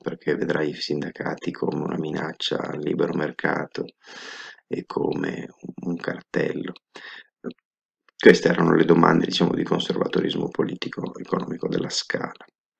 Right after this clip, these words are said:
Veniamo alla scala fascismo, che è più, anche forse più,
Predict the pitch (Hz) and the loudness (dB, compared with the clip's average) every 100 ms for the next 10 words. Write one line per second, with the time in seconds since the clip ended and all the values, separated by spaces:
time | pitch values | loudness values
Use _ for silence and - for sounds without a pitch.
0 | - 87 87 82 80 - 85 - 110 - | 4 8 8 6 2 2 2 4 2 6
1 | 123 123 127 127 - 104 - - 90 - | 10 10 10 6 4 -4 -2 -2 -2 -12
2 | _ _ _ _ _ - - - - _ | _ _ _ _ _ -20 -20 -20 -20 _
3 | _ _ _ _ _ _ _ _ _ _ | _ _ _ _ _ _ _ _ _ _
4 | _ _ _ _ _ _ _ _ _ - | _ _ _ _ _ _ _ _ _ -6
5 | - 92 82 - - 92 - - - 90 | 2 2 2 -4 -4 -2 -2 -4 -2 0